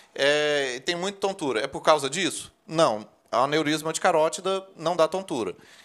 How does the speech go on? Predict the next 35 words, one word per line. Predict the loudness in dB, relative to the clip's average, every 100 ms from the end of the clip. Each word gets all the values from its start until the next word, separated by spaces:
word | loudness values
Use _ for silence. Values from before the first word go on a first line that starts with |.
| -10
Estenose, | -4 0 4 4 2 0 -6 -8 -8 -8
é, | 0 4 4 4 2 0
dos | -4 -4
vasos | 6 6 6 -2 -8 -12 -16 _
pode | 4 4 2
dar, | 2 2 2
especialmente | -4 -4 -2 -2
se | -4
for | -2 2 4
a |
basilar. | 4 2 2 2 2 0 -4
A | 0 2 2
artéria | 0 -2 -2 0 -2 -2 -10 _ _ -8
de | -6
trás | -2 4 6 4 0 -8 -2
da | 0
cabeça, | 2 0 0 0 -4 -10 -20 -20 -16 0
ela | 2 2
ficando | -2 -2 -2
bem | 0 0
estreita, | -2 -2 0 0 -2
pode | 2 2 4
faltar | 0 2 -2
sangue, | 0 -2 -4 -10 -12 -2
é, | 2 4 4 2 0
na | 0
parte | 4 4 4 -2
do | -8 -4
cerebelo, | 0 0 2 2 2 0 -4
do | -8
tronco | -2 0 0 -2 -4 -6 -6
e | 0
dá | 2
tontura, | 2 0 -4 -4 0
mas, | 0 -2 -6